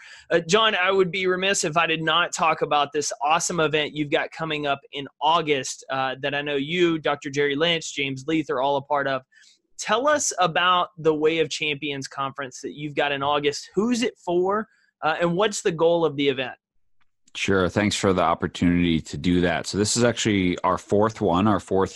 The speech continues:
Speaker 2: year of doing this. Um, it's, it's grown every year, which has been awesome. Last year, we had about a hundred and forty coaches from four continents, you know,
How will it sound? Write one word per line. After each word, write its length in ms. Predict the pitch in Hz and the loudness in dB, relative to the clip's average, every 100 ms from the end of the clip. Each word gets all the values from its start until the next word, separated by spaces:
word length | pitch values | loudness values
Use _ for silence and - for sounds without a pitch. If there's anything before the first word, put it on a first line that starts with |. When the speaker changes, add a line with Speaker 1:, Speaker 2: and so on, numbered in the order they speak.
| - | -8
Speaker 2:
year 260 | - 92 90 | -2 0 0
of 140 | 85 | 0
doing 240 | 82 82 80 | -2 0 2
this. 400 | 78 98 - - - - - - - _ | 0 -2 -6 -10 -16 -20 -20 -20 -20 _
Um, 640 | - 85 82 78 80 78 - _ _ - | -4 -2 0 0 0 -2 -8 _ _ -6
it's, 420 | 85 - - - - | -6 -4 -6 -6 -6
it's 220 | 80 - _ | -6 -8 _
grown 500 | - 82 92 98 98 | -4 0 4 4 4
every 260 | 85 95 92 | 2 2 2
year, 280 | 85 85 90 | 2 2 0
which 180 | 85 - | -2 -4
has 140 | 76 | -4
been 220 | 85 80 - | -2 -2 0
awesome. 480 | 82 - - 87 87 | 0 2 0 0 2
Last 360 | 85 82 - | 0 0 -2
year, 300 | 85 82 78 | -2 0 0
we 160 | 76 76 | -2 -4
had 260 | 76 78 80 | -2 -2 -2
about 300 | 76 76 76 | -2 -2 -2
a 40 | |
hundred 420 | - 87 82 80 | -2 -2 -2 -2
and 220 | 78 76 - | -2 -2 -4
forty 600 | - 87 87 87 82 78 | -2 0 0 0 0 -2
coaches 640 | - - 87 - 82 78 80 | -4 0 0 2 -2 -2 -4
from 640 | - 80 78 78 76 76 - - - - _ | -4 -2 0 0 -2 -4 -10 -20 -20 -20 _
four 540 | 90 90 87 90 85 | 0 2 2 2 0
continents, 1000 | - 87 85 82 85 82 80 - - - | -2 0 0 0 0 0 -2 -2 -4 -2
you 80 | 85 | -2
know, 360 | 80 78 78 | -2 -2 -2